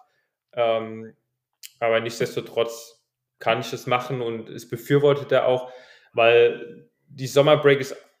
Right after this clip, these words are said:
zum einen da zum Aufbau, aber zum anderen auch da, um einfach mental wieder sich ein bisschen zu erholen und wieder frisch zu werden, weil das doch auch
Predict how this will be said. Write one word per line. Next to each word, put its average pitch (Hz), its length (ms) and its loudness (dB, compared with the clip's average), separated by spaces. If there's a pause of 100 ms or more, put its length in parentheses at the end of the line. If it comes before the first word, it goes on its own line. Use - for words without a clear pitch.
(200)
zum 123 220 -4
einen 143 200 0
da 139 140 4
zum 131 160 -6
Aufbau, 160 720 0
aber 127 220 0
zum 123 180 -10
anderen 127 560 -6
auch 123 640 2 (580)
da, 117 220 2
um 113 100 -2
einfach 120 400 -6
mental 117 560 -2
wieder 113 560 0
sich - 240 -14
ein 117 80 -12
bisschen 113 220 -12
zu - 180 -14
erholen 117 420 -8
und 113 120 -16
wieder 110 140 -2
frisch 127 260 -10
zu - 140 -18
werden, 110 260 0
weil 107 160 0
das 107 140 -12
doch - 220 -6
auch 117 260 0